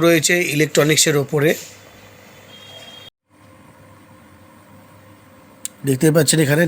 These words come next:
ডাবল ডোর যেমন Samsung, গোদরেজ, Whirlpool, এলজি, সিঙ্গেল ডোরের মধ্যে দেখতেই পাচ্ছেন Whirlpool, এলজি, Samsung, গোদরেজ, ভোল্টাস, সমস্ত রকম কোম্পানির রেফ্রিজারেটর সিঙ্গেল ডোর, ডাবল ডোর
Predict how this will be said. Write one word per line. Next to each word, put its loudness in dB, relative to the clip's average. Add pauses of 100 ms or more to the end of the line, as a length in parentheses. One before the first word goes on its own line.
ডাবল 4
ডোর 2
যেমন 2 (140)
Samsung, -2 (120)
গোদরেজ, 0 (760)
Whirlpool, 2 (140)
এলজি, 0 (180)
সিঙ্গেল 0
ডোরের 4
মধ্যে 0 (120)
দেখতেই -2
পাচ্ছেন 0 (100)
Whirlpool, 0 (140)
এলজি, 0 (500)
Samsung, 0 (140)
গোদরেজ, 0 (100)
ভোল্টাস, 0 (720)
সমস্ত 0
রকম 2 (100)
কোম্পানির 0
রেফ্রিজারেটর 0
সিঙ্গেল -2
ডোর, 2
ডাবল 0
ডোর 2